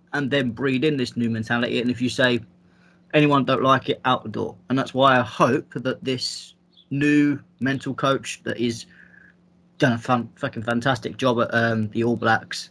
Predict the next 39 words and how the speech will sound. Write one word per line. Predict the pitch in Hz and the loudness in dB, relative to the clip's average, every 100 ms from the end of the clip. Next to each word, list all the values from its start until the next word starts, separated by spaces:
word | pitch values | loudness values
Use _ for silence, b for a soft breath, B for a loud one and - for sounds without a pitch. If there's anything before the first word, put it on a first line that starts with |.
| - | -6
I | 120 | 0
know | 120 120 | 2 0
it's | 113 | -2
a | 113 | -4
different | 117 117 | -4 -4
sport, | - - 147 147 - | -4 4 4 4 0
but | 120 113 | -6 0
mentality | 120 113 127 117 117 117 | 0 0 0 2 0 0
is | 113 110 | -2 -4
the | 113 | -4
same | - 120 117 110 | 0 2 2 -2
in | 110 | -4
every | 110 107 107 - b b b _ _ | -4 -6 -10 -12 b b b _ _
human | - 120 107 107 | -6 -4 -2 0
being, | 113 120 117 | 2 4 4
so | 117 107 | 0 -2
it | 110 | -4
shouldn't | - 120 117 | -2 -2 -2
be | 110 | -2
much | 113 107 - | -2 -4 -2
hard, | 117 117 113 | 0 0 -2
that | 113 | -4
hard | 104 113 113 | -2 -2 -4
to | |
translate. | - 117 117 123 131 - B B B B B | -4 -2 0 2 2 0 B B B B B
But | - 120 | -2 2
hopefully | 151 147 143 135 | 4 4 4 2
him | 156 156 | 2 0
coming | 156 139 139 | 0 0 -2
in | 123 | -2
from | 120 123 | -2 0
the | 135 | 4
outside, | 190 - 151 139 135 | 4 2 0 0 0
not | 160 - | -4 -4
just | 165 151 | -6 -6
an | 147 | -2
in-man | 156 151 143 139 135 135 | 0 2 0 2 2 0
club | 123 139 135 117 | 0 2 2 0
who | 135 127 | -2 0